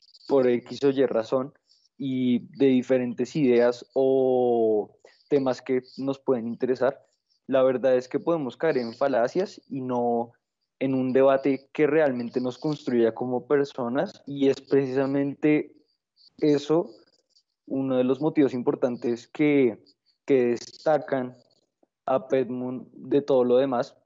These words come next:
que hay no solo en la institución, sino en todos los modelos, y es que la realización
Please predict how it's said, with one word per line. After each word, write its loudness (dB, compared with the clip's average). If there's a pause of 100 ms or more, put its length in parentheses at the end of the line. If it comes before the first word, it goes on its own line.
(340)
que -4
hay -2
no -6
solo -4
en -6
la -4
institución, -2
sino -4
en -4
todos 4
los -2
modelos, 0 (720)
y 4
es 0
que 2 (520)
la 2
realización 0